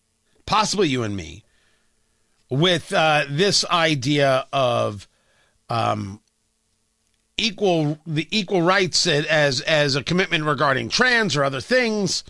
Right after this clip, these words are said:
We, we would have all sorts of differences in this.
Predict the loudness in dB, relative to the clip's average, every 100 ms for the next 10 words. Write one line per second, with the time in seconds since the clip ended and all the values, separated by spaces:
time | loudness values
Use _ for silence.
0 | _ _ _ _ _ _ 0 2 2 4
1 | 4 4 4 4 4 4 4 4 4 0
2 | 0 -2 -2 0 0 0 -2 -4 -6 -10
3 | -10 -12